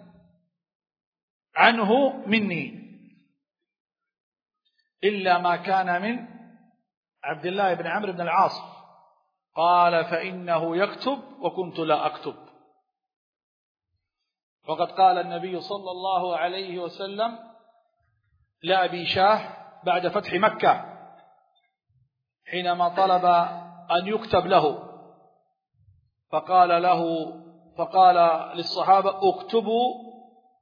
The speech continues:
لأبي شاه"، والحديث في الصحيحين.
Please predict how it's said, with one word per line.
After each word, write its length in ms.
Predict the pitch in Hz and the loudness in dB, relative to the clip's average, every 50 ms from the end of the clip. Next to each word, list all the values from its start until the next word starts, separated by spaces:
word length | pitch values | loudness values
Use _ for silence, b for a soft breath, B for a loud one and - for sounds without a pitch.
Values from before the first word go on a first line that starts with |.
| _ _ _ _ _ _ _ _ | _ _ _ _ _ _ _ _
لأبي 460 | 160 180 202 202 202 185 180 185 170 | -6 -2 0 2 2 2 0 -2 0
شاه"، 540 | - - 208 196 175 147 127 - - - - - - - - - - - _ _ _ _ _ _ _ _ _ _ _ _ _ _ _ _ _ _ _ _ _ - | 2 4 6 6 6 4 2 -4 -10 -14 -16 -18 -20 -20 -20 -20 -20 -20 _ _ _ _ _ _ _ _ _ _ _ _ _ _ _ _ _ _ _ _ _ -8
والحديث 520 | 202 196 160 - 175 180 180 190 170 170 | -6 -4 -2 -2 -2 -2 -2 -4 -6 -6
في 60 | 160 | -8
الصحيحين. 880 | 151 - - 170 139 160 156 135 139 170 175 156 131 117 - - - - | -8 -8 -10 -8 -6 -6 -4 -2 -2 0 0 -2 -2 -6 -12 -16 -20 -20